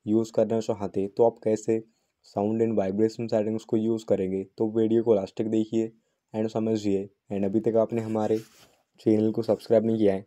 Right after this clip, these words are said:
तो प्लीज़ सब्सक्राइब कर दीजिएगा। तो आप सेटिंग्स ओपन कर दीजिएगा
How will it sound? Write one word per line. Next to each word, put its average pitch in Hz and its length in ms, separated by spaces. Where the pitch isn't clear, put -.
तो 117 80
प्लीज़ 113 280
सब्सक्राइब - 560
कर 113 120
दीजिएगा। 101 500
तो 120 100
आप 113 160
सेटिंग्स 107 460
ओपन 113 260
कर 110 100
दीजिएगा 104 480